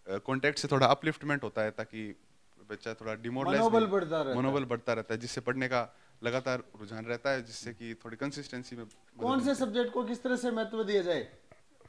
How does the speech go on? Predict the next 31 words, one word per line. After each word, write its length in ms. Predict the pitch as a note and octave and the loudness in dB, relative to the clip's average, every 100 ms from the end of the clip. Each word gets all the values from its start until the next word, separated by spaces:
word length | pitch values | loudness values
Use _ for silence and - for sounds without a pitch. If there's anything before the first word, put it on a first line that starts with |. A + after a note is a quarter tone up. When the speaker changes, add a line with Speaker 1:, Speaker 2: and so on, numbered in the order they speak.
| - - | -20 -12
Speaker 1:
मैं, 340 | A#2 B2 B2 | -6 -4 -4
मेरा 240 | A#2+ B2+ D#3 | -4 -2 -2
मानना 260 | C#3+ C#3+ | -2 -2
ये 180 | C3 A#2+ | -2 -2
है 100 | B2 | -2
कि 160 | - A#2+ | -4 -8
भाई, 320 | A#2 A2+ A2 | -4 -4 -2
बायोलॉजी 440 | A2 B2 C#3 C3 B2+ - - _ - - | 2 4 4 -2 -8 -16 -20 _ -20 -12
जो 100 | A#2 | -6
है, 320 | G#2+ G#2+ G#2 - - | 0 2 0 -2 -10
अगर 220 | G#2 A2 A2 | -6 -4 -2
नीट 220 | A#2 A#2 | -4 -4
के 120 | A#2+ | -4
लिए 160 | A2 G#2+ | -2 -2
है, 140 | G#2 | -6
तो 120 | - | -8
सबसे 280 | - C#3 C#3+ | -8 -6 -6
पहले 220 | B2+ B2 | -2 -2
वो 160 | A#2+ A#2 | -2 -8
स्ट्रॉन्ग 280 | - B2 G#2+ | -8 -6 -4
होनी 160 | G#2 | -6
चाहिए। 240 | G2+ F#2+ F2 | -8 -12 -10
Speaker 2:
कितने 300 | G#3+ A#3 B3+ | -6 -2 0
नंबर 280 | B3+ B3 | 2 2
बनाए 260 | A#3+ A#3 A#3+ | 0 2 6
आपने 280 | A#3 G#3 A3+ | 6 6 0
बायो 260 | G#3+ G#3+ | 4 6
में? 300 | G#3+ F#3+ B2 | 4 0 -4
Speaker 1:
बायो 200 | A2+ A#2+ | -2 -2
में 100 | B2 | -2
मेरे 280 | A#2 A2+ G#2+ | -2 -2 -4